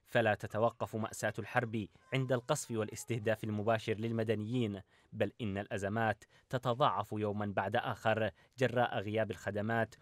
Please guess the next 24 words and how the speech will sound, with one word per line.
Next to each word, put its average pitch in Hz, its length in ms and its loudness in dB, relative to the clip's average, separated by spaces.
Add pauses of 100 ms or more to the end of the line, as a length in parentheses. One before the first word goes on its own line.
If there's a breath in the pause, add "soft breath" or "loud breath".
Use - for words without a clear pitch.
(180 loud breath)
وتوقف 131 580 0
الرواتب 107 680 2 (220 soft breath)
وانعدام 107 600 2
كل 101 300 -8
أشكال 98 360 -4
الحياة. 98 420 0 (840 soft breath)
المشتقات 160 680 0
النفطية 117 720 2
والمواد 135 540 4
الغذائية 117 720 0 (140)
تحولت 104 540 0
إلى 120 220 -2
ورقة 117 500 0
حرب 117 420 0
أخرى 123 240 0
على 110 240 4
المدنيين، 107 680 -2 (220 soft breath)
حيث - 280 -2
كشفت 110 520 -4
مصادر 110 440 0
ملاحية 110 720 2 (180 soft breath)
في 147 200 -4
ميناء 143 320 0
الحديدة 117 600 2